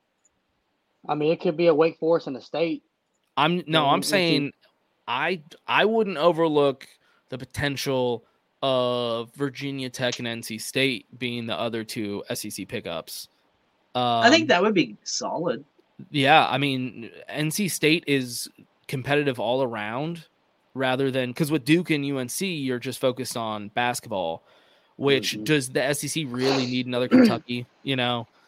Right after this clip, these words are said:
Speaker 2: Like, did they really need another Vanderbilt, like a one-school trick pony? Like, they, they probably want a more well-rounded school like an N C State. You're in Raleigh, which is a good growing market. Uh, Virginia Tech, passionate fan base. I, I don't know, man.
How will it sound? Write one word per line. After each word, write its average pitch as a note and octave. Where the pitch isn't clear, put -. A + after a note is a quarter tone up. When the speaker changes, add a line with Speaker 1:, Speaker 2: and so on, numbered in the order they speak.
Speaker 2:
Like, G#2
did C#3
they C3
really C3+
need C3
another B2+
Vanderbilt, B2
like B2+
a A#2+
one-school A#2+
trick -
pony? B2
Like, G#2+
they, C3
they C#3
probably D#3+
want C3
a -
more A#2+
well-rounded A2+
school G#2
like G#2+
an G#2
N A2
C G2+
State. G2
You're G#2
in F3+
Raleigh, B2
which A2
is A2+
a A2
good C3
growing A#2
market. G2
Uh, F#2+
Virginia C#3+
Tech, B2
passionate A#2+
fan G2+
base. F#2
I, A2
I B2
don't D3+
know, D#3+
man. B2+